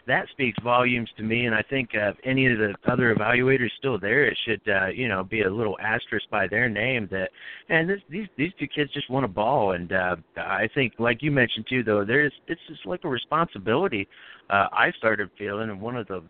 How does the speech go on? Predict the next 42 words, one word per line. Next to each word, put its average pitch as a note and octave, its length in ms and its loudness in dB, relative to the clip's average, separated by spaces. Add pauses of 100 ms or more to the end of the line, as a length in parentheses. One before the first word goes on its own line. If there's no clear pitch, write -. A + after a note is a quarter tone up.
(120)
lessons A2+ 360 -4
learned, B2+ 220 0
it's - 140 -10
like, F2+ 160 -8
man, C3 340 -4
you G#2 100 -4
know, A2 200 -2
this, C#3+ 160 -6 (160)
the, G#2 180 -2
these C3 220 -2
are, B2 180 4
these B2+ 140 -6 (100)
kids, C#3+ 180 2 (220)
this B2+ 140 -4
is A2+ 100 -16
their G#2 140 6
chance. C3+ 400 0 (100)
And, F#2 220 -4
uh, F2+ 180 -2 (400)
this F#2+ 120 -2
is A2 260 -8
our, G#2+ 260 2 (240)
uh, G2+ 40 -2 (120)
opportunity A2+ 540 2
to F2 40 -10
give B2+ 200 2
them G2+ 160 -2
a D#2 40 -8
platform F#2+ 640 -6
as E2+ 80 -10 (140)
such. A2+ 280 -2 (160)
So, F2+ 320 -4
but, - 140 -6
yeah, C3+ 180 2
just A#2 200 -4 (160)
general E3+ 260 0
thoughts A#2+ 320 0
and A2+ 100 -6
impression. G#2+ 440 0
I G#2 100 2
love D3 380 2
Texas. G2 400 -2